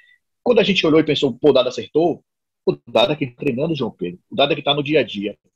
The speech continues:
Ele olhou que o João Pedro tem condição de jogar noventa minutos, o João Pedro tem pelo menos condição de jogar setenta minutos em, em alta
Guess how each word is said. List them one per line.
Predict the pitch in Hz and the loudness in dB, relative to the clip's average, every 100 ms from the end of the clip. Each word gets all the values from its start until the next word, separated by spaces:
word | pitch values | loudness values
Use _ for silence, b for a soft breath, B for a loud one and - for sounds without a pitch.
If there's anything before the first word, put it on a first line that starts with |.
| _ _ _ _ _ _ - | _ _ _ _ _ _ 0
Ele | 135 | 4
olhou | 151 165 | 6 4
que | 165 117 - | 2 -6 -12
o | - - | -16 -2
João | 135 | 0
Pedro | - 135 139 | 2 2 2
tem | 147 | -2
condição | 143 - 131 | -2 -2 0
de | 139 | 4
jogar | 135 | 4
noventa | 131 131 131 | 4 2 2
minutos, | 117 101 98 131 | 0 -2 -2 -2
o | 139 | -2
João | 120 | 0
Pedro | 135 | 0
tem | 139 | 2
pelo | 135 127 | 2 2
menos | 127 135 - _ | 2 -2 -8 _
condição | 147 - | -2 0
de | 139 | 2
jogar | 135 139 | 2 2
setenta | 139 156 151 | 0 -2 0
minutos | 131 131 - 127 | 0 -2 -4 -6
em, | 147 151 | -6 -4
em | 156 | 0
alta | 143 175 180 | 0 0 -4